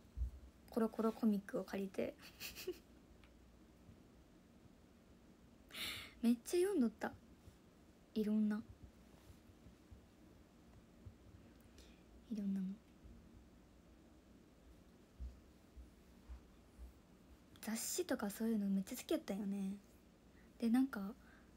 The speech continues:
付録で作ったりとか、めっちゃ好きで。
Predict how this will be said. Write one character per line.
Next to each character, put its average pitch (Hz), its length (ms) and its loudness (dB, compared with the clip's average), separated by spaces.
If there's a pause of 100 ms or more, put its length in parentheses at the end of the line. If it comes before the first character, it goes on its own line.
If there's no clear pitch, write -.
付 - 120 0
録 311 260 4
で 294 280 0 (200)
作 - 200 -6
っ - 20 -2
た 190 160 -6
り 190 80 -10
と - 80 -14
か、 - 100 -18 (320)
め 196 100 2
っ - 20 0
ち - 100 -4
ゃ 214 40 2
好 - 100 -6
き 208 100 2
で。 202 140 -6